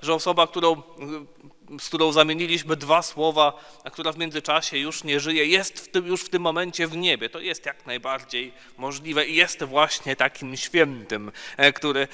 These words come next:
którego dzisiaj święto również obchodzimy. Taki zwykły człowiek, który boryka się z codziennymi obowiązkami.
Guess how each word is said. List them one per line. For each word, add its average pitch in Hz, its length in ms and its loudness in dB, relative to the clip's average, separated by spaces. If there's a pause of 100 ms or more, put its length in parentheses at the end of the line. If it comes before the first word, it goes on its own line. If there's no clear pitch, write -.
(140)
którego 151 360 0
dzisiaj 160 460 2
święto 135 680 -4 (300)
również 117 840 -12 (420)
obchodzimy. 120 680 -2 (260)
Taki 151 400 -4 (140)
zwykły 135 680 -2 (200)
człowiek, 113 600 -4 (340)
który 123 340 2 (920)
boryka 139 460 10
się 143 240 4
z - 80 -2
codziennymi 139 560 2
obowiązkami. 131 920 0